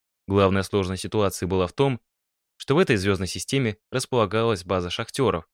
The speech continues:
ресурсы которой были нужны Империи, ведь они добывали весьма ценные минералы. Конечно, это были всего лишь рабы, которых нужно было бы бросить, тем более, что они имели отношение к частной шахтёрской корпорации, и вряд ли за них кто-то заступился в метрополии.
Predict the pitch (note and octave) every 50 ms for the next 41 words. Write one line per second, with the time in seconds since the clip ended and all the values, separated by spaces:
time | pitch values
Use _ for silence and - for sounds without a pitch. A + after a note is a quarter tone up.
0 | _ _ - F#2 G2 - - D#3+ E3+ - - C#3+ - C#3+ - C3+ C3 B2 A#2+ A#2
1 | - _ _ _ - C3+ F3 G3 F#3+ C3 G2 E2+ F2 F2+ F#2 G2+ - - B2 G2+
2 | E2+ E2 D#2 D#2 - _ _ _ _ _ - G2+ G2 - G#2+ A2 D3 D#3+ C#3 B2
3 | A2 A2+ A2 A2+ A2 G#2+ F#2+ F#2 - - D3+ D#3+ - - - F2+ E2+ E2+ E2+ F2
4 | F#2 F#2+ G#2 A2 B2 A#2 E2+ D#2+ D2+ D2+ - _ _ _ _ _ _ _ _ _
5 | - - C#3+ F3 F3+ D#3 C3+ A#2 - G#2 F#2 G#2 G2 F#2+ - - G2 G2 F#2+ F2+
6 | - A2+ B2 C3 C3 A#2+ F#2+ D#2 - _ _ _ _ - - C3+ F3+ G3 E3+ A#2
7 | A#2 A#2+ B2 B2 C3+ B2 G#2 G2+ G2+ G2 F#2 G2+ G2+ G#2+ B2 C3 G#2 - - -
8 | - - _ _ _ _ _ - - G#2+ G2+ G#2+ C3+ D3+ C#3 B2+ A2+ G2+ - _
9 | - - - C#3 E3 F#3 F3+ D#3+ D3 C3+ B2 A2 - G2 F#2 - B2 B2 A#2 G#2+
10 | G2+ F#2+ - _ _ _ _ _ - - C3+ C#3+ - B2+ G2+ - F#2 - - G2+
11 | F2 - - F#2+ - - F#2+ - - C3+ C#3 B2+ G2 - - - F#2 F2 E2+ _
12 | _ _ _ _ _ _ _ _ - A2+ A2 A2+ D#3 F3 D#3+ D#3 G2+ G2+ G2+ G#2
13 | G#2+ G3+ - A2 G2+ - G2+ F#2 F#2 - - G#2+ - G#2 F#2 E2+ - F#2 E2+ F2+
14 | F2+ - - - - - G#2 F2 E2 D#2+ E2 -